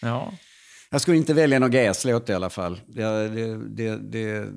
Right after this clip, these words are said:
Speaker 2: de hör man hela tiden. Jag, just nu ligger jag och sjunger en låt som heter Händerna på täcket varje natt när jag ska sova. Och det, jag vet inte varför det blir, ibland blir det så.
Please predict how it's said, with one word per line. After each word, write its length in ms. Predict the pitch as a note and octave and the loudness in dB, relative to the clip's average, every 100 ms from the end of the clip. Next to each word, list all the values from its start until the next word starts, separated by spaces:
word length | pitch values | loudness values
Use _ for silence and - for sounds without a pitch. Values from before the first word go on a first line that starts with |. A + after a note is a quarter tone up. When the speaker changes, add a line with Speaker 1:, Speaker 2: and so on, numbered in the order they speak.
| G#2 | -10
Speaker 2:
de 220 | A#2 G#2+ | -6 -6
hör 160 | G2+ G2 | -4 -6
man 120 | F#2+ | -6
hela 140 | F#2+ | -8
tiden. 240 | - F#2+ G2+ | -8 -6 -2
Jag, 200 | A#2+ D#3 | -2 2
just 240 | C3+ B2+ | 0 2
nu 140 | D3 | 0
ligger 280 | C3+ A#2 A2 | 2 2 0
jag 200 | G#2+ G2+ | -2 -4
och 120 | - | -10
sjunger 240 | B2 B2 A2 | -6 -4 -2
en 60 | |
låt 140 | G#2+ G#2+ | -2 -4
som 100 | A2+ | -6
heter 120 | G#2+ | -6
Händerna 320 | G#2 A2 G#2+ | -6 -4 -6
på 120 | G#2 | -8
täcket 460 | A2 B2 B2 C#3+ A#2+ | -10 -10 -8 -12 -8
varje 240 | A2 G#2+ | -4 -2
natt 200 | G2+ A2+ - | -2 -4 -6
när 60 | |
jag 80 | F#2+ | -12
ska 120 | - | -10
sova. 420 | F#2+ G#2+ F#2 F#2+ G2+ | -8 -6 -6 -6 -6
Och 120 | F#2 | -6
det, 140 | G2+ | -8
jag 220 | F#2+ G2+ | -8 -6
vet 140 | A2 A#2 | -4 -2
inte 140 | A#2 | -2
varför 300 | G#2 A2 - | -4 -6 -6
det 80 | F#2+ | -6
blir, 260 | G2 F#2+ G2+ | -4 -2 -2
ibland 300 | G#2+ A2+ G#2+ | -2 -2 0
blir 120 | F#2+ | -2
det 120 | A#2 | -4
så. 120 | - | -6